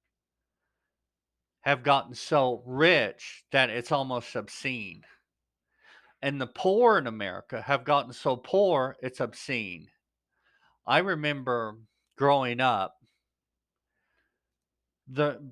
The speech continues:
the difference between the rich and the poor was not as visceral as it is right now. America is going through a new, a new gilded age where billionaires are building gigantic castles,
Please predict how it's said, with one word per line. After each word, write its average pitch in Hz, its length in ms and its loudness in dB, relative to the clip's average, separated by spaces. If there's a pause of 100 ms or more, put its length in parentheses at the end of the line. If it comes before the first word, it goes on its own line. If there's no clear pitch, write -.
the 131 300 0
difference 233 460 2
between 196 260 -6
the 165 100 -2
rich 160 280 0
and 151 100 -6
the 135 60 -8
poor 110 720 -4 (600)
was 139 280 -6
not 143 400 2
as 123 360 0
visceral 113 960 0
as 113 200 -8
it 117 100 -6
is 113 200 -4
right 101 200 -4
now. 95 380 -8 (1700)
America 202 500 2
is 147 220 -4
going 156 320 2
through 151 220 0
a 135 60 -4
new, 143 280 -4 (140)
a 135 100 2
new 170 440 0
gilded 131 540 2
age 110 800 -2 (540)
where 127 160 -4
billionaires 123 1080 0
are 135 160 4
building 123 480 0
gigantic 131 720 0
castles, - 920 -2